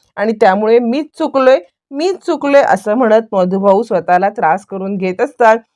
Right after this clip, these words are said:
त्यावरती कुसुम म्हणते, "असं का करताय? शिक्षा जर का सायलीला होत असेल तर शिक्षा अर्जुनला पण व्हायला पाहिजेच ना." यावरती मधुभाऊ म्हणतात, "मला कुणालाही शिक्षा द्यायची नाहीये, मला कुणालाही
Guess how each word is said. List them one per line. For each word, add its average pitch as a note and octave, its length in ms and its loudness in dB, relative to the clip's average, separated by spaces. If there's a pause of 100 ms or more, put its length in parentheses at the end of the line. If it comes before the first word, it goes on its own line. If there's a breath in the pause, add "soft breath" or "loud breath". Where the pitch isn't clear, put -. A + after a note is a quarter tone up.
(180)
त्यावरती G#3 480 -4
कुसुम A3+ 440 -4
म्हणते, C4 240 0
"असं A3 260 0
का F4 180 0
करताय? G#3 440 -2 (420)
शिक्षा A#3 360 -2
जर C#4 180 0
का B3+ 220 0
सायलीला B3 520 0
होत C4 260 0
असेल B3+ 340 -2
तर C#4+ 120 2
शिक्षा B3+ 460 -2
अर्जुनला D4+ 500 0
पण E4 160 -2
व्हायला C#4 320 2
पाहिजेच D4 500 -2
ना." D#4 140 -4 (420)
यावरती A#3 440 0
मधुभाऊ G3+ 380 0
म्हणतात, A#3 340 2 (100)
"मला F3+ 240 0
कुणालाही G3+ 560 -2
शिक्षा B3+ 420 0
द्यायची A#3 300 2
नाहीये, A3+ 360 2 (380 soft breath)
मला C4 220 4
कुणालाही B3+ 640 0